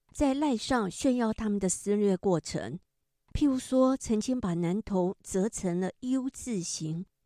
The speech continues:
用布条捆住后塞进家用的水桶。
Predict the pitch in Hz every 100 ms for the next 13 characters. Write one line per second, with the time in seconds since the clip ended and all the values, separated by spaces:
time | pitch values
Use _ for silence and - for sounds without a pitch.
0 | _ _ - 302 277 - 269 233 - 190
1 | 196 - 208 165 - 302 254 - 214 -
2 | - - 220 - 214 190 202 208 196 185
3 | 165 165 180 - 170